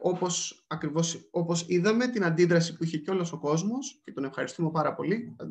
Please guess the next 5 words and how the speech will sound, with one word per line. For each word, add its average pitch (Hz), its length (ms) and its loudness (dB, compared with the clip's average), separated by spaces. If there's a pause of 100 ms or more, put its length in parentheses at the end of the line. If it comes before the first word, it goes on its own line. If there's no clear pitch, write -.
(140)
όχι 233 140 -10
εμείς 175 500 2 (160)
συγκεκριμένα, 156 640 -2 (300)
γενικά 175 440 6
δηλαδή, 147 440 -2